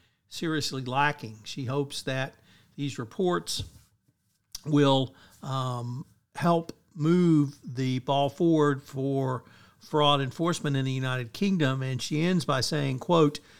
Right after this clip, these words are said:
"The Serious Fraud Office as the private eye," it's rather the Serious Farce Office, as the private eye is fond of calling it, limps on. It needs fixing and funding. Until the government does that, it is a sign that U K's commitment to fighting fraud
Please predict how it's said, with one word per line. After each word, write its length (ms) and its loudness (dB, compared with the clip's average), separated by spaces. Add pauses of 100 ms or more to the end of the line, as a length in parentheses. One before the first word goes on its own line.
(200)
"The 60 -8
Serious 440 2
Fraud 340 2
Office 460 0
as 180 -2
the 80 -4
private 420 0
eye," 460 0 (800)
it's 160 -14
rather 320 2
the 140 -6
Serious 520 0
Farce 540 0
Office, 460 -4
as 220 -6
the 80 -6
private 400 0
eye 320 2
is 180 -6
fond 300 0
of 120 -8
calling 360 0
it, 120 -6
limps 460 0
on. 300 -2 (480)
It 160 -4
needs 260 -2
fixing 560 -4
and 320 0
funding. 460 0 (640)
Until 260 0
the 80 2
government 460 0
does 260 0
that, 460 2
it 100 -2
is 160 -2
a 60 -6
sign 380 -2
that 100 -8
U 180 -2
K's 360 0
commitment 680 -4
to 160 -10
fighting 540 -6
fraud 560 -4